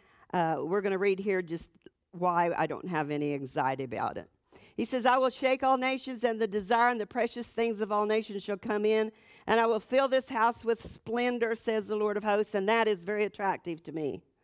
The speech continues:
It's very attractive to think that the church in here and out there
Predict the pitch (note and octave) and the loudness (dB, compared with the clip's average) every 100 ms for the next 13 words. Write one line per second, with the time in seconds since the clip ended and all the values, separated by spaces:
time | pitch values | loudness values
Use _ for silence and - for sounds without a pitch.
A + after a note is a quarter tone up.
0 | _ _ _ _ _ _ _ _ - A#3 | _ _ _ _ _ _ _ _ -4 2
1 | C4 C4+ C4+ A#3+ A#3 A#3+ G#3 G3 - A#3 | 4 4 2 2 2 -2 -4 -6 -2 0
2 | A3+ - G#3+ G3 F#3 - _ F3 F#3+ - | 0 0 2 4 2 -2 _ -4 -4 -2
3 | - F#4+ D#4 C#4+ - - - - _ G#3+ | 0 4 4 2 -2 -12 -16 -18 _ 0
4 | C4 F4+ C4+ A#3+ B3 - G#3+ A#3+ C4 B3 | 2 4 2 2 0 0 0 2 4 4
5 | C4 - A#3+ A#3 | 2 2 2 2